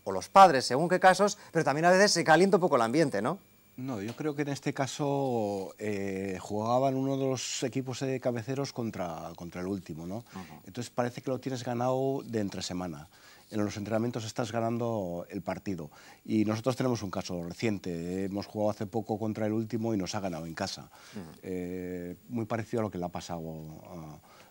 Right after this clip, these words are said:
Speaker 2: a, a Bilbao Basket.
Speaker 1: Ujú.
Speaker 2: Entonces, eh, yo creo que la intensidad tiene que ser lo mismo y en baloncesto más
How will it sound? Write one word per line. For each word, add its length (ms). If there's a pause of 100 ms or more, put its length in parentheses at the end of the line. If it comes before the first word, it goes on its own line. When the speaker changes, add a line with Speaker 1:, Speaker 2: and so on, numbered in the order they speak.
(120)
Speaker 2:
a, 60
a 20
Bilbao 300
Basket. 340
Speaker 1:
Ujú. 540
Speaker 2:
Entonces, 580
eh, 320
yo 100
creo 160
que 120
la 60
intensidad 520
tiene 180
que 100
ser 280
lo 140
mismo 400
y 100
en 140
baloncesto 960 (300)
más 600